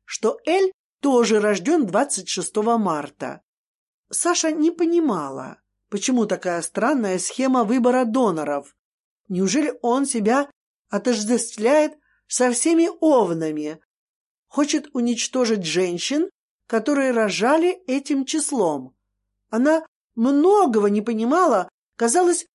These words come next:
что всё это снится, но самый главный вопрос затягивал петлю вокруг шеи.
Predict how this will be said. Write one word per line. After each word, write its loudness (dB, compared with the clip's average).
что -2
всё 0
это 0
снится, 0
но 2
самый 0
главный 0
вопрос -2
затягивал 0
петлю 0
вокруг -2
шеи. -4